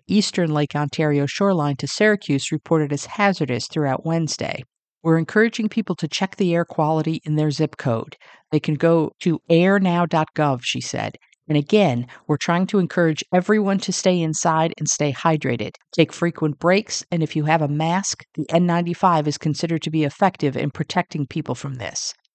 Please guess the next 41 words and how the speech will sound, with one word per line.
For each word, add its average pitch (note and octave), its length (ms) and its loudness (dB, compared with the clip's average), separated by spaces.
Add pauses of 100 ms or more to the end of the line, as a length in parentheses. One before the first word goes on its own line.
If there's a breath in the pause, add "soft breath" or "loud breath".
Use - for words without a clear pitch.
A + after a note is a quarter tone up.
(180)
Health G#3+ 180 6
officials A3+ 480 0
warn F3+ 300 0
that D#3 180 -2
breathing F#3 380 0
in D#3+ 160 -2
such - 280 -6
contaminated E3+ 760 -2
air, C#3+ 360 2
which D3 160 -4
is D3+ 100 -6
primarily E3+ 540 2
filled E3+ 300 0
with D3 140 -2
fine D#3+ 260 -2
particulates C#3+ 800 -2 (120)
that D#3+ 140 -2
can D#3 140 2
infiltrate F3+ 640 0
lung F#3+ 240 0
tissue D3 440 -2
and D3+ 200 -2
enter E3 240 0
the D3 120 -2
bloodstream, D3 680 0 (160)
can D#3+ 140 4
be E3 100 2
difficult G#3 600 0 (100)
and F3 100 0
can E3 180 0
pose F3 420 0
health G#3 340 4
risks - 560 -2
like D#3 220 0
cancer G3 480 0
and D#3 180 0
lung F#3 160 2
disease C3+ 560 -2
if - 140 -2
a D3+ 60 2
significant F3+ 800 0